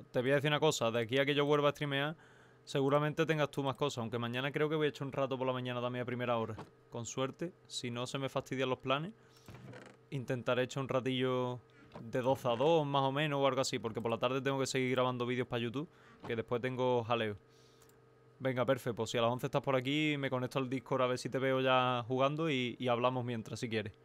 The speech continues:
Vamos a ver, eh, qué nos hacemos por aquí. Piquitos, piquitos, piquitos. Por favor. Uno y uno más, vale.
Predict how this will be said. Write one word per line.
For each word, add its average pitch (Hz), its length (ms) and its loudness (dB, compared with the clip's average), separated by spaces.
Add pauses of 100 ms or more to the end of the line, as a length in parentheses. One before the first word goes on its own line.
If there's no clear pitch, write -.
(680)
Vamos 120 320 -2
a 120 60 0
ver, 117 220 0 (300)
eh, 117 160 0 (240)
qué 123 100 -4
nos 123 140 -6
hacemos 120 460 -6
por 135 260 -2
aquí. 139 400 -6 (560)
Piquitos, 131 420 -6 (140)
piquitos, 127 380 -8
piquitos. 131 840 -10 (220)
Por 120 120 -10
favor. 117 380 -10 (3000)
Uno 135 280 -12 (140)
y 120 80 -6
uno 113 240 -8
más, - 360 -12
vale. 113 200 -16